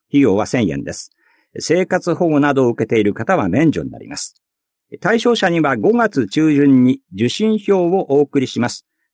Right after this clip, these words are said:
対象の方で受診票がお手元に届かない場合はお問い合わせください。お問い合わせは検診コールセンターへどうぞ。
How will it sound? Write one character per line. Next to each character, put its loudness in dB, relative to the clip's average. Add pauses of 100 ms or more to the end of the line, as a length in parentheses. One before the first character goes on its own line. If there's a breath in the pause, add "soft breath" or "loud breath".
対 0
象 2
の 0
方 -2
で 2
受 -2
診 -2
票 2
が 0
お 0
手 2
元 2
に -2
届 0
か -2
な 0
い -2
場 0
合 0
は -2
お -4
問 -2
い 0
合 2
わ 0
せ -4
く -8
だ -8
さ -14
い。 -18 (200)
お -16
問 -2
い -2
合 -2
わ -4
せ -4
は -2
検 0
診 2
コ -2
ー 2
ル 0
セ -2
ン -2
タ -4
ー -2
へ -4
ど -10
う -20
ぞ。 -18